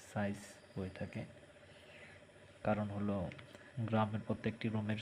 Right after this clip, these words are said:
সাইজ অনেকটা বড় হয়, যদিও শহরে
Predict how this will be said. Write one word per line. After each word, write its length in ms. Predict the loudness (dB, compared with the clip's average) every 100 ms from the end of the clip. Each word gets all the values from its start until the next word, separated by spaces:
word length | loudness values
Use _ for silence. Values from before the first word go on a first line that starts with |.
| 2
সাইজ 260 | 2 2 -2 -2 -2
অনেকটা 300 | -2 0 0 2
বড় 140 | 2 2
হয়, 160 | 0 0 -4 -16 -18 -20 -18 -18 -18 -18 -18 -18 -18 -18 -12 -6 0
যদিও 280 | 2 4 4 4
শহরে 380 | 2 4 6